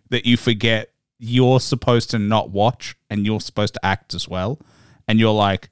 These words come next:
"God damn." Like, that you can, all of a sudden you see the gap between, like, the greatness and the greats, and you see why they're so good. It's, it's almost like athletes in a way, like, you know, you just get to see what makes them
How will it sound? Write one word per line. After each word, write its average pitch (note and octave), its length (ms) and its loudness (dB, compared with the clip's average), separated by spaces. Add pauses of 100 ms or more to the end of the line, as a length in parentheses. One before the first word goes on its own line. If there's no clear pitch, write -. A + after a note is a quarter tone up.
(600)
"God B2+ 300 2
damn." A#2 520 2
Like, G#2+ 300 -4 (160)
that - 200 -6
you C3 100 2
can, E3 180 2 (120)
all E3 160 6
of G#3 80 6
a F3 40 6
sudden D#3 280 4
you C3+ 60 2
see D3 360 4
the B2+ 120 2
gap G2+ 480 -2 (440)
between, A#2 400 2
like, G#2+ 380 0 (300)
the A2+ 160 2
greatness A#2 1000 -2
and A2+ 120 0
the G#2+ 60 -4
greats, G#2+ 580 -2
and A2+ 140 -2
you A2 60 0
see B2 200 0
why G#2 320 2
they're A#2+ 180 2
so B2+ 280 2
good. D3+ 320 2 (460)
It's, A2+ 240 -4
it's - 100 -8
almost G3 200 2
like - 140 2
athletes G2 720 -6
in G#2+ 80 -2
a G2 60 -2
way, F2+ 240 -2
like, E2 340 -10 (460)
you G#2+ 80 -2
know, F#2+ 220 0 (800)
you B2 80 -2
just D3 240 -2
get C3 160 2
to C#3+ 100 2
see A#2+ 320 4
what A2+ 380 0
makes G2+ 420 0
them F#2 300 -6